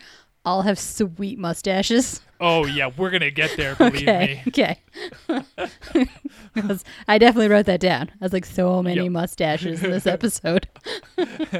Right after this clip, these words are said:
Speaker 2: They pull guns and they're like, they don't see the criminal, they just see Ken.
Speaker 1: Yeah.
Speaker 2: And they're like, "Freeze!" And Ken's like, "Nope!" And
Speaker 1: Mm-hmm.
Speaker 2: he just, like, he runs.
Speaker 1: <laughs> Yeah.
Speaker 2: The cops start chasing him down. So the criminal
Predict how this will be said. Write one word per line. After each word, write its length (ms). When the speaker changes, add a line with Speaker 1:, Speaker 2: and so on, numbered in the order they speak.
Speaker 2:
They 160
pull 180
guns 260
and 100
they're 120
like, 340
they 80
don't 180
see 260
the 80
criminal, 400
they 120
just 200
see 120
Ken. 420
Speaker 1:
Yeah. 220
Speaker 2:
And 100
they're 100
like, 300
"Freeze!" 640
And 140
Ken's 240
like, 220
"Nope!" 720
And 80
Speaker 1:
Mm-hmm. 100
Speaker 2:
he 180
just, 280
like, 340
he 300
runs. 680
Speaker 1:
<laughs> 0
Yeah. 260
Speaker 2:
The 80
cops 640
start 340
chasing 340
him 100
down. 460
So 200
the 80
criminal 420